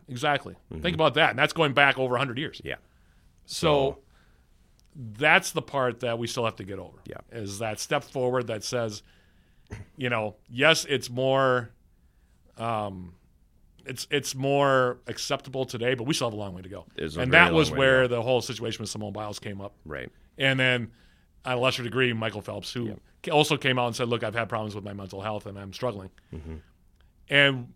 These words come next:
Speaker 1: what it shows you is that mental health is not a s-, a f-, sign of weakness.
Speaker 2: It
Speaker 1: It's not a, a sign of being inadequate. It's a sign of being a human being.
Speaker 2: And it,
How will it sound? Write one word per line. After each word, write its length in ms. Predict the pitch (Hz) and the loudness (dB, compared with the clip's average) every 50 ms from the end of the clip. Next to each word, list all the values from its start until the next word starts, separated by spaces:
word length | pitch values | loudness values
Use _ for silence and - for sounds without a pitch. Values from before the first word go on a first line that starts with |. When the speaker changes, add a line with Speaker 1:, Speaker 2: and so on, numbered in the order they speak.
| _ | _
Speaker 1:
what 180 | - 135 139 139 | -2 0 2 2
it 80 | 131 - | 2 0
shows 360 | - 170 175 185 170 127 139 | 2 2 4 4 4 4 2
you 220 | 139 139 135 135 | 0 0 0 0
is 220 | 123 123 120 110 120 | -2 -2 -2 0 0
that 200 | 123 120 117 127 - - _ _ _ _ _ _ | 0 0 0 -2 -8 -14 _ _ _ _ _ _
mental 300 | 113 127 143 - 160 139 123 | -2 -2 0 2 2 2 4
health 280 | 131 139 143 139 131 | 4 4 4 2 0
is 180 | 131 120 101 101 | -4 -6 -6 -6
not 380 | 104 117 120 127 127 127 - _ _ _ | -4 -2 0 0 0 0 -2 _ _ _
a 220 | 120 117 113 113 113 | -10 -8 -8 -6 -8
s-, 160 | 110 - - - _ - | -8 -10 -14 -18 _ -12
a 100 | 120 110 | -10 -10
f-, 220 | 107 - - - _ _ _ _ _ _ _ _ | -10 -12 -14 -20 _ _ _ _ _ _ _ _
sign 360 | - - - 135 127 131 127 | -12 -6 -2 0 0 0 0
of 120 | 113 95 98 | -4 -6 -4
weakness. 440 | 110 127 135 - - 175 180 - - | -4 -4 -4 -4 -2 -2 -2 2 2
Speaker 2:
It 60 | 120 | 0
Speaker 1:
It's 140 | 110 - 135 | 0 0 0
not 160 | 135 143 135 | 0 2 2
a, 120 | 131 120 120 - | 0 -2 -4 -6
a 100 | 127 123 | -6 -6
sign 380 | - - 143 127 131 131 127 - | -2 0 2 2 2 2 2 0
of 180 | 120 113 101 95 | -2 -2 -2 -2
being 220 | 131 123 120 117 | -2 -2 -2 -4
inadequate. 600 | 104 98 104 107 123 143 143 - 196 220 - _ _ _ _ _ - _ - _ _ _ _ _ _ _ _ _ _ _ _ _ _ _ _ _ _ | -6 -6 -2 0 0 0 0 0 -2 -4 -4 _ _ _ _ _ -20 _ -20 _ _ _ _ _ _ _ _ _ _ _ _ _ _ _ _ _ _
It's 180 | - 147 151 - | -2 -2 0 2
a 80 | 151 131 | 0 2
sign 260 | - 175 151 156 156 | 6 6 6 6 6
of 60 | 127 | 4
being 180 | 131 147 139 123 | 2 2 2 2
a 40 | |
human 240 | 110 113 143 123 104 | -2 -4 -4 -4 -4
being. 240 | 98 127 120 82 - _ _ | -6 -6 -8 -8 -12 _ _
Speaker 2:
And 160 | - 170 170 156 | -2 0 2 2
it, 180 | 147 147 - | 0 0 -2